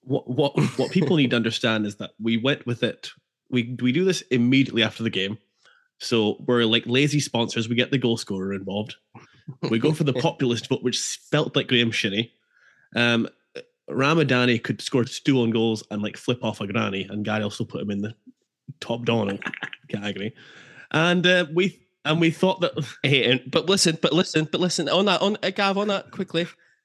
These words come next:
Speaker 2: Ilbra Ramadani does follow us now on Twitter.
Speaker 1: He
Speaker 2: So
Speaker 1: does, he
Speaker 2: he's
Speaker 1: does.
Speaker 2: in every week.
Speaker 1: Well,
Speaker 2: He's in every week now. <laughs>
Speaker 1: welcome.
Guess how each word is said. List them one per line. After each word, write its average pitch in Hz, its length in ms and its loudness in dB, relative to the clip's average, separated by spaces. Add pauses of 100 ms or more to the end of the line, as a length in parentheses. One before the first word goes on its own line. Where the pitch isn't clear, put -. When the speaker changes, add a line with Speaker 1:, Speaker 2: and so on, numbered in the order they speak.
(200)
Speaker 2:
Ilbra 160 420 4
Ramadani 151 280 0
does 147 180 0
follow 151 280 -2
us - 120 -4
now 127 100 -2
on 123 60 -4
Twitter. 113 420 -4
Speaker 1:
He 120 140 2
Speaker 2:
So 123 200 4
Speaker 1:
does, - 260 0
he - 120 -4
Speaker 2:
he's 127 80 2
Speaker 1:
does. 156 140 6
Speaker 2:
in 156 60 4
every 135 180 2
week. 120 320 0 (220)
Speaker 1:
Well, 110 140 -4
Speaker 2:
He's 131 100 0
in 139 100 6
every 139 220 2
week 135 180 0
now. 104 240 -8
<laughs> - 40 -14
Speaker 1:
welcome. 127 460 -2